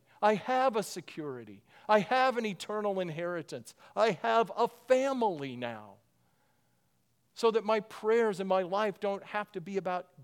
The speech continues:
getting those things. And now my prayers become maybe more like, "Father, help me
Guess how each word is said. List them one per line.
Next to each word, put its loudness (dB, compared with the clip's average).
getting -2
those -4
things. -14
And -6
now 2
my 2
prayers -6
become -8
maybe -6
more -2
like, 0
"Father, 0
help -6
me -8